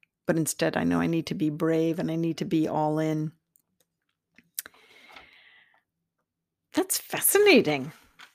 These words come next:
I think that's fascinating. So in that, I invite you to abandon yourself to the power of love,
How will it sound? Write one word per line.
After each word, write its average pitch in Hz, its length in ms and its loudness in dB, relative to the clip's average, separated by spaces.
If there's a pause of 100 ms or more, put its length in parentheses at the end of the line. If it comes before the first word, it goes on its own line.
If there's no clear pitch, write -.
(140)
I 220 80 2
think 440 220 2
that's - 200 2
fascinating. 180 880 0 (680)
So 233 400 6 (500)
in 285 240 4
that, 233 380 4 (1500)
I 202 140 4
invite 202 480 2
you 190 440 2 (800)
to 175 600 -2 (140)
abandon 175 560 2
yourself - 720 -8 (1080)
to 175 120 -4
the 165 80 0
power 160 320 0
of 156 140 -8
love, - 440 -4